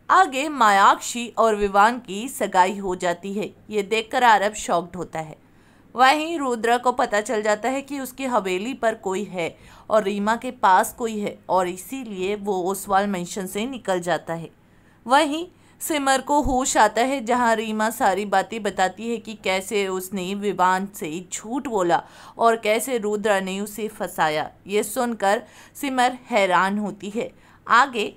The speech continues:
रीमा बताती है कि रुद्र इस दुनिया का नहीं है, उसे इंसानों से नफरत है और आज वो मुझे मार देगा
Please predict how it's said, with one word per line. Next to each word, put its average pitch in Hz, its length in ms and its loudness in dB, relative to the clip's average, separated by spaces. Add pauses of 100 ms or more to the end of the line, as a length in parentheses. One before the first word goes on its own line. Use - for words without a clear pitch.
(240)
रीमा 262 380 0
बताती 220 520 2
है 247 180 0
कि 254 180 -8
रुद्र 240 400 -2 (100)
इस 214 180 -8
दुनिया 208 340 0
का 226 160 0
नहीं 208 380 0
है, 190 120 -6 (300)
उसे 247 300 0
इंसानों 226 640 0
से 240 180 -6
नफरत 220 560 -2
है 262 180 -4 (300)
और 202 180 4
आज 208 280 8
वो 233 200 4
मुझे 226 340 -4
मार 202 480 4
देगा 208 380 0